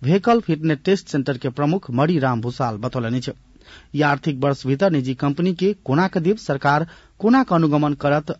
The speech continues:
एहि के डाटा तैयार करि सकबाक ओ बतौने छलथि। निजे तैयार केने परीक्षण की गुणस्तर कोना के नियमन, नियंत्रण करब, एहि के कार्यविधि स्पष्ट करत ओ बतौलनि। सेवाग्राही संग कोना के शुल्क लेब, राजस्व संकलन करैत काल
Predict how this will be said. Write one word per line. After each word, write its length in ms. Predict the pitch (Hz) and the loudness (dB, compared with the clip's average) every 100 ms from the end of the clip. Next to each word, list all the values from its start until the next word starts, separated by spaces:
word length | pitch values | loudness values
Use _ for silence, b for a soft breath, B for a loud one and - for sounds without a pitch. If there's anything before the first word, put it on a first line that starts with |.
| - _ - | -14 _ -2
एहि 140 | 170 | 0
के 160 | 170 139 | 0 0
डाटा 440 | 151 180 160 156 170 B _ | 0 2 2 0 -4 B _
तैयार 440 | 160 151 147 170 165 _ | 0 2 4 0 -4 _
करि 220 | 240 247 | 0 2
सकबाक 520 | - 131 123 120 110 - | 0 -4 -2 -2 -4 -4
ओ 160 | 143 120 - | -2 -2 -4
बतौने 300 | 131 120 110 | -4 -4 -4
छलथि। 300 | 127 123 - - _ _ B B B | -2 -2 -4 -16 _ _ B B B
निजे 300 | 147 180 202 277 | 0 2 2 2
तैयार 300 | 208 196 202 | 4 4 4
केने 240 | 208 208 | 2 0
परीक्षण 460 | 226 165 151 - 196 | 2 2 2 0 -2
की 120 | 185 | -2
गुणस्तर 460 | 147 147 156 180 180 | 0 0 0 -2 -2
कोना 280 | 139 156 190 | 0 0 0
के 140 | 156 | 0
नियमन, 420 | 127 143 156 190 151 | 2 4 4 2 0
नियंत्रण 540 | 123 151 156 175 175 | 0 2 2 0 -2
करब, 300 | 165 156 202 - - | 0 0 -2 -6 -6
एहि 160 | 170 | -4
के 120 | 165 | -2
कार्यविधि 640 | 156 147 147 143 135 135 170 - | -2 -2 0 -2 -2 -4 -6 -10
स्पष्ट 460 | - - 220 - | -20 -2 -2 -2
करत 280 | - 123 117 | -4 -4 -4
ओ 40 | 107 | -6
बतौलनि। 380 | 107 139 156 156 - B B B | -2 0 0 -2 -12 B B B
सेवाग्राही 580 | - 185 226 214 208 214 | -4 2 2 2 2 2
संग 240 | 202 220 | 0 -2
कोना 260 | 196 156 147 | 0 0 2
के 120 | 131 | 0
शुल्क 320 | 123 190 202 | -4 -2 0
लेब, 200 | 190 214 | 4 4
राजस्व 380 | 185 143 143 147 | 4 2 2 -2
संकलन 440 | 135 151 151 180 185 | -2 -2 0 0 0
करैत 280 | 180 180 | 0 0
काल 280 | - 175 175 | 0 0 0